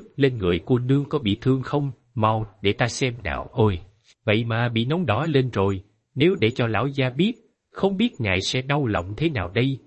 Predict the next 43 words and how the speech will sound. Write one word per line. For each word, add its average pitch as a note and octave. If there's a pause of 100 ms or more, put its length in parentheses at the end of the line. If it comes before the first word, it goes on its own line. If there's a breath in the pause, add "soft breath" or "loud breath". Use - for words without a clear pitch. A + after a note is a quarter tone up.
Tạ G2
Tiểu G#2+
Ngọc F#2
chậm G2
rãi B2+
quay C3
đầu, D2+ (400 soft breath)
con A#2
ngươi C3+
đen A#2+
nhánh C#3+
đối F3
diện E2+ (100)
với C#3+
ánh D3
mắt F#3
khinh C3+
thường, E2
che A#2
giấu B2+
khiêu A#2
khích - (100)
của G#2+
Đình E2+
Phương. G#2 (460 soft breath)
Nàng A#2+
ta C#3+
nở B2
nụ G2+
cười G#2
dịu G2+
dàng G2
dễ G#2
gần, E2+ (380 soft breath)
giống D3
như D3
đối C#3+
diện F#2
là F2+
người F2
thân A#2
của C3+
mình. F2